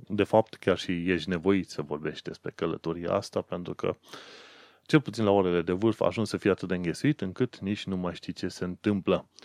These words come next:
Și dacă este vară și cald, game over. La un moment dat, începusem să mă preling și eu și am avut bafte că s-a deschis ușa metroului, practic, a garniturii de tren din timp și am avut o gură de aer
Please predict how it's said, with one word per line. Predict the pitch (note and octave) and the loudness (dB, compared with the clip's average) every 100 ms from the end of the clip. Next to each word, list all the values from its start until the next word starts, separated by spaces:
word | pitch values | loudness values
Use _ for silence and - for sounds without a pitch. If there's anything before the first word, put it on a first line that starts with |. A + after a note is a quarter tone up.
| - | -14
Și | - | 0
dacă | G2+ F#2 G#2+ | 2 2 0
este | F#2+ - | -2 -2
vară | F2+ G2+ F2+ | 2 4 4
și | - | 0
cald, | G2+ - D3+ D3 - _ _ _ _ _ _ | -2 4 6 6 0 _ _ _ _ _ _
game | - G2 G2 | -4 0 2
over. | F#2 D#2+ | 2 0
La | D#2+ | 2
un | G2+ | 4
moment | F#2+ F#2+ | 4 4
dat, | G2+ G2+ - - - _ _ | 4 4 0 -18 -18 _ _
începusem | - G2+ F#2+ G#2+ - | -4 -2 0 0 0
să | F2+ F#2+ | 0 0
mă | F#2 | 0
preling | - F2+ G2 | 2 2 0
și | F#2 G2 | 0 2
eu | G#2 - - | 4 2 -2
și | - | 0
am | G#2+ | 4
avut | G2+ B2 | 4 4
bafte | A2+ G#2 - A2 | 8 8 8 4
că | - | 4
s-a | G2 G2 | 4 4
deschis | F2 - A2 - | 2 -2 -6 0
ușa | G#2 - F#2 F2+ E2+ E2 _ - - - - - - _ _ | 0 2 2 2 0 -6 _ -20 -20 -20 -20 -20 -20 _ _
metroului, | F#2+ F2+ F#2+ F#2 G2+ D3 - _ _ _ _ _ _ _ _ _ - | -4 0 2 4 4 4 -2 _ _ _ _ _ _ _ _ _ 2
practic, | - F#2+ F#2 - G2+ | 4 4 2 -2 2
a | F2+ E2+ | 4 4
garniturii | F2+ F2+ F2+ - F#2+ | 2 0 0 0 0
de | E2 | 0
tren | D#2 G#2+ | 0 0
din | E2+ E2 | 0 -4
timp | - A2+ | -4 -4
și | F#2 | -2
am | F#2+ | -2
avut | F#2 G2+ | 0 -2
o | F#2+ | -2
gură | F2 F#2 | 0 0
de | D#2+ F2 | 2 2
aer | E2+ | 0